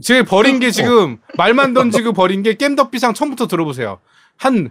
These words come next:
Speaker 1: 만 개 될 겁니다. 만 개.
Speaker 2: <laughs> 네. 자, 그리고, 어, 아제트 머그컵이 드디어 제 손에 들어왔습니다.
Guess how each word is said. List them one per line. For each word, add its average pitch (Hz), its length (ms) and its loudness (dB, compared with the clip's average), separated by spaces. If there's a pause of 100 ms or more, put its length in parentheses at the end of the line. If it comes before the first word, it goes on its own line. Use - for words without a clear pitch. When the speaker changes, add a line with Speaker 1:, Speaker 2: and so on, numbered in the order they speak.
Speaker 1:
만 190 260 -2
개 254 80 2
될 160 140 0
겁니다. 147 220 -6
만 117 220 -4
개. 98 260 -10
Speaker 2:
<laughs> - 0 -
네. - 1400 -10 (560)
자, 277 140 4
그리고, 269 460 2 (140)
어, 107 680 -6
아제트 214 400 0
머그컵이 143 500 -2 (680)
드디어 107 340 -6 (580)
제 139 140 -2
손에 123 260 0
들어왔습니다. 90 600 -10